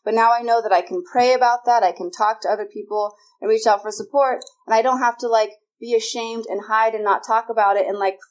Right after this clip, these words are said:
figure it out by myself. Like, I can be honest and vulnerable and get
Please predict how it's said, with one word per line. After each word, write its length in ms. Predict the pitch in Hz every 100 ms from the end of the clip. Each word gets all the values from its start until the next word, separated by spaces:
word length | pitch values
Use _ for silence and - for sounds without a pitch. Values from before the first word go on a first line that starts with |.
| -
figure 240 | 233 226
it 80 | 226
out 160 | 226 -
by 80 |
myself. 500 | 214 208 214 311 247 -
Like, 160 | 185 180
I 140 | 165
can 180 | 175 190
be 140 | 202 190
honest 480 | 190 190 196 196 - _ _
and 180 | - 208
vulnerable 680 | 196 214 214 202 196 180 185 _ _ _
and 200 | 196 208
get 160 | 202